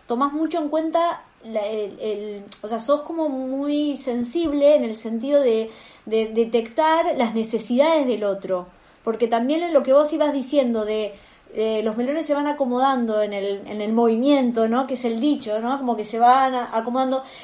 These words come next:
pero también tenés la sensibilidad de poder captar cuáles son las necesidades,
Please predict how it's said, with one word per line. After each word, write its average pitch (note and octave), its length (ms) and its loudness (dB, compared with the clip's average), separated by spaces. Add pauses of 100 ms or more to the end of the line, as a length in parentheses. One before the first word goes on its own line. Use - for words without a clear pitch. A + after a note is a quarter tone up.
(100)
pero D4 180 8
también D#4 360 4 (520)
tenés D#4 280 6
la G4+ 100 4
sensibilidad E4 1000 0
de A#3+ 160 -4
poder D#4 460 2
captar D4+ 680 0
cuáles G#3+ 220 -2
son G#3+ 140 -8
las G#3+ 100 -8
necesidades, F#3+ 800 -4